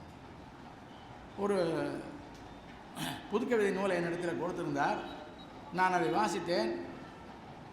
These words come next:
நிறைய புதுக்கவிதை நூல்களை நாம் படிக்கிறோம். அப்போ நான் ஒரு நாவல் எழுதி கொண்டிருக்கிறேன். பாம்பு சட்டை என்ற ஒரு நாள், ஒரு நூ-, ஒரு நூல் எழுதி, நாவல் எழுதி கொண்டிருக்கிறேன். அதில் ஒருவன்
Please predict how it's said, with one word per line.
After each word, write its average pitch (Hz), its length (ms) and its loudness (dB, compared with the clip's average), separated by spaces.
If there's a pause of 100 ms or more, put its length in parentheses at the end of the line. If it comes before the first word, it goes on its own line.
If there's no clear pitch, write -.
(240)
நிறைய 233 260 6
புதுக்கவிதை 285 440 4
நூல்களை 254 320 8
நாம் 208 220 4
படிக்கிறோம். 190 420 0 (1600)
அப்போ 226 200 6 (760)
நான் 214 280 8
ஒரு 185 100 4
நாவல் 254 340 8
எழுதி 247 220 8
கொண்டிருக்கிறேன். 185 800 2 (540)
பாம்பு 214 280 8
சட்டை 190 280 0
என்ற 175 180 0
ஒரு 160 80 0
நாள், 147 320 2 (280)
ஒரு 151 140 -2
நூ-, 147 320 0
ஒரு 139 160 -2
நூல் 175 180 0
எழுதி, 160 200 2
நாவல் 170 280 6
எழுதி 170 180 4
கொண்டிருக்கிறேன். 151 640 0 (1300)
அதில் 233 300 6 (1500)
ஒருவன் 185 640 4